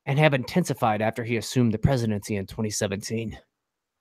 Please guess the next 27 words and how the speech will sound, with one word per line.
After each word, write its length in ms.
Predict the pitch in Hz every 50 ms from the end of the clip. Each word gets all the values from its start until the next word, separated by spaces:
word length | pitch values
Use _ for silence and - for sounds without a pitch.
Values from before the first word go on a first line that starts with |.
| _ _
In 100 | - 101
February 460 | - 120 107 95 110 104 101 101 104
twenty 240 | - - 113 107 101
seventeen, 400 | - 110 95 98 - 120 107 101
Trump 340 | - - 131 131 135 131 131
denounced 540 | 120 110 104 107 113 131 143 139 - - -
the 80 | 135
press 640 | 113 - - - 131 135 123 131 143 147 - - - - _ _ _ _ _ 117
as 100 | 110 107
an 140 | 113 110 - -
enemy 320 | 143 135 127 117 110 104
of 100 | 101 -
the 120 | - - 101
American 420 | 95 98 98 101 101 - 113 95
people. 440 | - 107 101 95 - 101 90 82 - _ _ _ _ _ _ _ _ _ _ _ -
And 100 | 104 -
by 100 | 120 107
April 300 | 104 101 98 113 101 -
twenty 260 | - 110 101 98 98
eighteen, 320 | 101 107 - - 113 107
half 460 | 92 82 - 110 107 107 104 - -
the 100 | - 110
Republicans 800 | 98 101 92 - _ - 113 107 104 101 120 117 - 113 104 92 -
agreed 520 | 101 90 - - 139 127 107 104 98 101
with 200 | 110 104 101 - -
this 180 | 110 98 -
sentiment. 720 | - - - 127 110 - - 117 107 101 104 101 - -